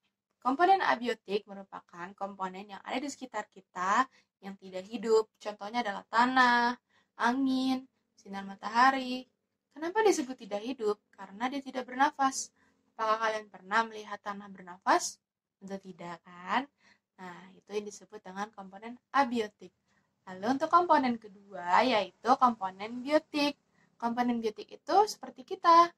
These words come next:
manusia, hewan, dan tumbuhan yang disebut komponen biotik. Kenapa? Karena kita bisa bernafas, seperti yang dikatakan oleh Sti tadi salah satunya. Nah,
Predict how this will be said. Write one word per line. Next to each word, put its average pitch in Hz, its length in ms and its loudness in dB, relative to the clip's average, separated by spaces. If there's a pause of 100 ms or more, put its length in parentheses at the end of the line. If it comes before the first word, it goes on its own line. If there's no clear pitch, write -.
(300)
manusia, 269 880 4
hewan, 247 560 4
dan 208 160 -16
tumbuhan 208 720 -2
yang 269 80 -10
disebut 220 400 -16
komponen 214 400 -12
biotik. 196 480 -8 (400)
Kenapa? 220 720 -2 (320)
Karena 185 320 -12
kita - 240 -12
bisa 233 240 -8
bernafas, 247 800 2
seperti - 240 -6
yang 247 160 -2
dikatakan 208 480 -12
oleh 233 240 2 (320)
Sti - 400 -12
tadi 208 400 -4
salah 190 240 -8
satunya. 185 800 -14 (480)
Nah, 180 240 -12